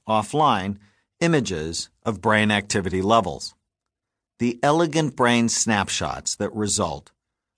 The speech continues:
offer us a sophisticated blood flow metabolism brain map.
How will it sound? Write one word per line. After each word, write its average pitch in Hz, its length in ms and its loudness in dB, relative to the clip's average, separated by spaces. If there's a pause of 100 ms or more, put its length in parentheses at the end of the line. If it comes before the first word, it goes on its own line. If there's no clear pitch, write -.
(140)
offer 120 400 4
us 104 220 0
a 107 60 -2
sophisticated 123 1300 -2
blood 113 380 2
flow 107 380 2
metabolism 90 1080 -2 (160)
brain 90 380 0
map. 90 340 0